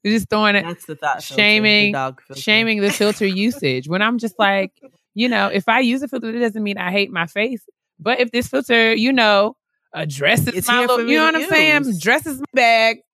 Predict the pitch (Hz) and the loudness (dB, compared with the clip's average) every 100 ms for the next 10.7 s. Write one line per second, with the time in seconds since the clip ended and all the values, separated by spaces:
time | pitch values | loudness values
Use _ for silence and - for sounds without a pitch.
0 | - 269 359 330 320 302 466 233 139 113 | 0 0 2 2 2 2 2 2 0 -4
1 | - - 262 392 359 359 370 339 339 370 | -12 -2 0 2 2 2 -2 -2 -2 0
2 | 269 320 220 - 855 - 131 - _ - | 4 4 4 2 -2 -4 -6 -14 _ -8
3 | 185 233 - 285 277 403 381 262 247 175 | -4 -4 -4 -2 -2 0 -2 0 0 2
4 | 143 143 - _ _ - 294 - 269 285 | 0 -4 -14 _ _ -2 -2 0 0 2
5 | 262 330 330 285 381 320 165 156 - _ | 2 0 0 0 0 0 -2 -4 -10 _
6 | _ - 214 220 254 262 208 214 214 233 | _ -2 0 2 0 0 0 0 0 2
7 | 233 202 240 269 254 240 247 240 254 226 | 0 2 0 2 0 0 0 2 2 -2
8 | 220 220 226 214 233 226 233 226 240 233 | -2 0 0 -2 -4 -2 0 0 0 0
9 | 185 233 262 214 185 - 170 330 294 185 | 0 0 0 -2 -4 -2 0 0 -2 -6
10 | 180 180 170 156 160 156 147 | -4 -4 -4 -8 -10 -8 -10